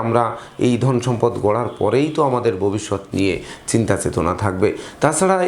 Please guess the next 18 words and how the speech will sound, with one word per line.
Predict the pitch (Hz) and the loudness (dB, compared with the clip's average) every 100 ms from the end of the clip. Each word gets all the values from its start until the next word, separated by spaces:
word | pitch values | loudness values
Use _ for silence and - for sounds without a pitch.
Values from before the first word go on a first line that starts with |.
| 147 | 2
এই | 156 151 | 2 2
শনি | 156 151 147 135 | 0 0 2 2
মহারাজ | 135 143 151 156 156 - - - 101 98 | 2 2 2 -2 -6 -10 -16 -6 -4 4
যে | 127 143 147 | 4 4 2
আমাদের | 110 117 120 107 | 2 2 2 2
রাশি | 107 - 131 | -2 -2 0
লগ্নের | 127 123 135 123 107 | 0 2 0 0 0
দ্বাদশে | 95 90 120 127 147 | 0 2 2 2 0
পরিভ্রমণ | 98 85 90 90 92 101 | -2 -4 -4 -2 0 2
করবে, | 101 110 - - - - | 2 2 0 -12 -6 0
তার | 151 170 160 - - - | 2 2 -2 -6 -10 -2
ষষ্ঠ, | - 131 135 - - - - - | 0 2 0 -8 -12 -10 -2 2
সপ্তমে | 139 139 170 175 170 143 | 0 2 2 4 2 2
কি-, | 135 - - | 0 0 0
সপ্তম | 135 - 151 135 | 0 2 2 4
দৃষ্টি | 120 - 170 185 | 2 2 0 2
কিন্তু | 151 120 - | 2 2 0
ষষ্ঠভাবে | 120 - 90 90 92 | -2 -2 -2 0 0